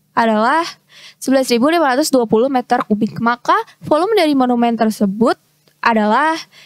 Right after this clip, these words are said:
seribu, sebelas ribu lima ratus dua puluh. Ini bukan volume tenda ya, co-friends. Ini adalah volume dari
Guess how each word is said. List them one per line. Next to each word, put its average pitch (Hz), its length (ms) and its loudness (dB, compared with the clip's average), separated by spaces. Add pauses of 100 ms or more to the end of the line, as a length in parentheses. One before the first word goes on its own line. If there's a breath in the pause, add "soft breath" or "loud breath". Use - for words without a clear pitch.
(100)
seribu, 269 600 0 (1120)
sebelas 254 400 -2
ribu 233 240 0
lima 320 180 0
ratus 262 300 -2
dua 226 160 0
puluh. 202 320 0
Ini 254 160 2
bukan 277 320 0
volume 220 320 0
tenda 240 240 2
ya, 262 240 0
co-friends. 220 480 -2
Ini 233 240 0
adalah 240 240 0
volume 240 560 0
dari 240 480 0